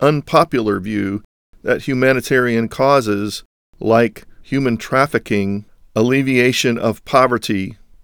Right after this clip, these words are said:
general community development, remediation for substance abuse, humanitarian assistance for refugees, and aid and relief for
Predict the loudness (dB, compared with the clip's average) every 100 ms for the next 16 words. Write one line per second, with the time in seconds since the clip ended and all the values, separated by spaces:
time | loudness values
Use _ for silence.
0 | -16 0 2 4 4 2 0 -2 0 0
1 | 0 -2 -2 2 6 6 4 0 -6 -8
2 | -14 _ _ _ -4 -2 0 0 2 4
3 | 4 2 0 0 0 0 4 2 2 -2
4 | -4 -2 -4 -2 -6 -6 -12 -14 -20 _
5 | -16 -6 0 2 2 0 2 2 2 0
6 | 0 -2 0 -2 -4 -6 -8 -2 2 4
7 | 2 0 -2 -2 -2 -2 -6 -10 -16 -20
8 | -20 -20 -12 0 0 0 -4 2 4 4
9 | 2 2 0 2 2 0 -2 -14 -20 -20
10 | 0 4 6 6 4